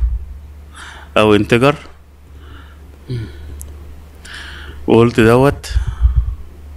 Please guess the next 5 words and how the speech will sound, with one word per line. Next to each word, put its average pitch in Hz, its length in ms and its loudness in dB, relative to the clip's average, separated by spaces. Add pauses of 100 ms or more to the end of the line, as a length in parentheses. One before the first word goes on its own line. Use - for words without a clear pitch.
(880)
أه، - 220 -2 (2000)
ده 107 140 4
الإكس - 600 -2
وده 110 220 2
الواي 110 400 4